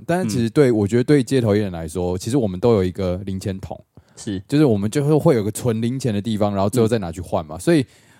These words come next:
Speaker 1: 我觉得好像造成的影响没有那么大。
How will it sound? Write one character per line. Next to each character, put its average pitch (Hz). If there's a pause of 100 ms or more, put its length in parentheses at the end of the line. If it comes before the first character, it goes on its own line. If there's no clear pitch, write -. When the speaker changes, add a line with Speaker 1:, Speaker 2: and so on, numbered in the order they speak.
(160)
Speaker 1:
我 131
觉 156
得 185
好 147
像 175
造 180
成 110
的 107
影 113
响 101
没 101
有 98 (100)
那 143
么 123
大。 98